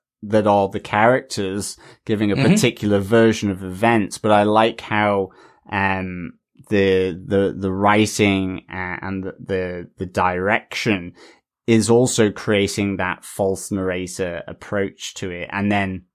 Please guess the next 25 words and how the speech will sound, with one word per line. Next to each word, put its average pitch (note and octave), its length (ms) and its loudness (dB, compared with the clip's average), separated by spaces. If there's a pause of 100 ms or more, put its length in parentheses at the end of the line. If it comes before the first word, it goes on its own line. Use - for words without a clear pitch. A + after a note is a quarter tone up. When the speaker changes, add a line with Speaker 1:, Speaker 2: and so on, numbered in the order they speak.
Speaker 1:
revealing E3+ 760 0
to G#2+ 160 -2
it G2+ 160 0
in A#2 120 0
a B2 80 2
really C#3 540 4
nice A#2 400 2
way. F3 120 4
That's D#3 220 0
the D3 100 -4
thing E3 280 4
for C#3 100 0
me. A2 140 2
I G#2+ 120 2
think A#2 220 0 (200)
it B2 140 -4
just C#3+ 160 -2
felt C3+ 180 6
like A2+ 240 0
this B2+ 240 0
was A2 200 -2
this - 360 -2 (420)
lovely B2+ 720 2
reveal G#2+ 720 2
where, G2+ 480 -2